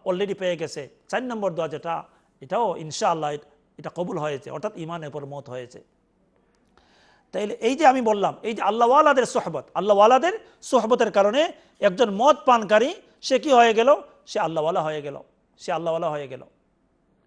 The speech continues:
এরকম আছে যে সে কি করতে হবে? যে এরকম অনেক ঘটনা আছে, এরকম অনেক ঘটনা আছে। আল্লাহ পাক যেন আমাদেরকে তৌফিক দান করেন, আমরা যেন আল্লাহওয়ালা যারা, এদের সোহবতের মধ্যে আমরা সময় দেই,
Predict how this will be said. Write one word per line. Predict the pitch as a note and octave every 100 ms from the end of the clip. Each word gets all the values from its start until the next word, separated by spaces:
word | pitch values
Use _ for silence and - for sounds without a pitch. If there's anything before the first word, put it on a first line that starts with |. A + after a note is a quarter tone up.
| _ _
এরকম | E3 F#3 G3 D#3 - _ _ -
আছে | E3+ G3 - _ _ -
যে | F3 E3+ - - _ _ _ _ _ _ _ _ _ -
সে | - F#3
কি | G#3
করতে | A3 G#3
হবে? | F#3+ A3 F4+ - _ _
যে | F3+ F#3+
এরকম | E3+ G#3 A3 A3 F#3+ F3
অনেক | B3+ D4 G3+
ঘটনা | G3+ F#3 D#3+
আছে, | D3 C3 A2+ _
এরকম | E3 D#3+ E3+
অনেক | E3 G3
ঘটনা | D#3 D3+ D3
আছে। | C#3 - B2+ - _ _ -
আল্লাহ | D#3+ D#3+
পাক | E3 C#3+
যেন | D3+
আমাদেরকে | C#3+ C#3+ C#3+
তৌফিক | C#3+ C#3+ E3+ D#3
দান | D#3
করেন, | D3+ F3 D3+ - _ -
আমরা | E3+ F#3+
যেন | F#3
আল্লাহওয়ালা | F#3 F3+ G3+ E3 G3+ C#4
যারা, | A3 F#3 C#3 - _ _
এদের | D3 D3 C3+
সোহবতের | - - C3+ E3+ D3+
মধ্যে | C#3+
আমরা | C3+ C3
সময় | - D3 C#3+
দেই, | D3 C3+